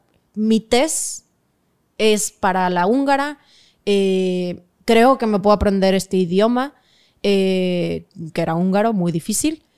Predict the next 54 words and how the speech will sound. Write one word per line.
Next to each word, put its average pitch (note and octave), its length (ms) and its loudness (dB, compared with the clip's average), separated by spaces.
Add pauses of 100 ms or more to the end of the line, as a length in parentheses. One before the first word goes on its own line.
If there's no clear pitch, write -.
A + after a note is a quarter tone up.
(100)
Este, F3 920 -2
y F#3+ 440 -2 (200)
pues F3+ 160 -4
no F#3+ 180 2
da B3 220 0
para G3 140 2
más. A3 340 -4
O F#3+ 40 -6
sea, F3+ 280 -2
es G#3 140 0
eso D#4 420 2
o F#3+ 380 2
ser A3 200 0
la A3 100 2
dance G3+ 260 0
captain D#4+ 600 -4
o F#3+ 960 0 (220)
ser A#3 240 2
alguna B3 300 4
de A#3+ 60 4
las G3+ 160 0
otras, B3 240 0
pero G3+ 220 -2
pues F#3+ 140 -2
vaya, G#3 300 0
a F#3 60 0
ver, G3+ 220 -4 (100)
a G3+ 80 0
ver B3 160 0
qué C4 100 -4
tal. C4 240 0
O G3 40 -4
sea, G3 120 -2
los F#3+ 160 -2
que G3 100 -4
deciden D4 260 -2
son A#3+ 140 -2
ellos, F3+ 280 0
los G3 160 2
que G3 100 -4
te F#3 100 -10
están C4+ 220 -2
viendo C#4 220 -2
son A#3 200 -4
ellos. - 420 -10
Entonces G#3+ 200 -6
yo A#3 160 2
fui B3 160 2
a A#3 80 4
tirarle A3+ 460 2
a F#3+ 120 2
todas, F3 360 -4
¿no? A3+ 260 -8
Este, F3 380 -10